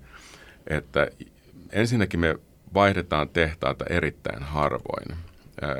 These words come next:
lähtökohta on se, ja tavoite on se, että me, me niinku rakennetaan sellaista jatkuvaa, molemmin puolin kannattavaa liiketoimintaa.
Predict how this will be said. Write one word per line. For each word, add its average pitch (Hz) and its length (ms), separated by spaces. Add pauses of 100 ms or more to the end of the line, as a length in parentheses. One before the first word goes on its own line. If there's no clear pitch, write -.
lähtökohta 78 640
on 71 120
se, 80 240 (640)
ja 73 120
tavoite 87 480
on 69 140
se, 78 240
että 71 220
me, 71 240
me 76 220 (100)
niinku 78 260
rakennetaan 78 720
sellaista 69 420
jatkuvaa, 76 720
molemmin 69 480
puolin 67 340
kannattavaa 65 840 (420)
liiketoimintaa. 69 1300